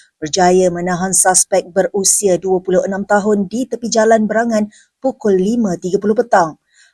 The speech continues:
Hasil pemeriksaan mendapati suspek mempunyai rekod lampau berkaitan jenayah dan narkotik, manakala ujian saringan air kencing mendapati lelaki itu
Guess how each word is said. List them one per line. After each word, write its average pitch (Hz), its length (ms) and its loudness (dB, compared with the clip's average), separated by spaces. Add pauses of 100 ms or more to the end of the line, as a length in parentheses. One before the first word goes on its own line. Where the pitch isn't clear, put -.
(100)
Hasil 240 320 4
pemeriksaan 247 800 4
mendapati 226 320 4
suspek 208 560 0
mempunyai 185 560 -6 (160)
rekod 175 320 -6
lampau 185 400 0
berkaitan 190 560 -2
jenayah 175 480 -6
dan 170 160 -6
narkotik, 175 560 -6 (320)
manakala 156 400 -6
ujian 202 400 4
saringan 196 560 -2
air 202 160 -2
kencing 214 400 -2
mendapati 214 400 2
lelaki 220 400 -2
itu 240 80 -10